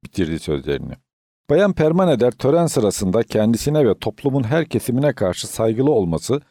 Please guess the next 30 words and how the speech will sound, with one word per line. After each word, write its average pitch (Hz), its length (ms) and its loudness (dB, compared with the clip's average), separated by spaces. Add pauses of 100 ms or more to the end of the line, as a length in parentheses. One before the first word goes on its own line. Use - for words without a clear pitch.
ve 120 100 2
ailenin 123 640 2
bir 123 60 2
ferdi 123 380 2
olarak 101 460 0
metanetli 120 600 0
davranması 107 560 2
gerektiğini 104 520 0
çok - 280 -4
iyi 87 160 -4
biliyordu. 71 500 -4 (400)
Kızı 156 280 2
Erika 139 500 2
ve 113 80 4 (140)
torunu 139 360 2
Elizabeth'le 117 680 2
birlikte 95 460 0
rahibin 120 440 2
hemen 135 320 2
yanında 90 480 0 (100)
çelenklerle 131 680 2
örtülü 104 480 0
tabutun 107 440 -2
başucunda 98 720 -2
en 151 200 0
önünde 90 360 0
duruyordu. 71 540 -4 (500)
Thomas, 113 640 -2
Gerda, 98 480 0 (100)
Christian, 104 580 0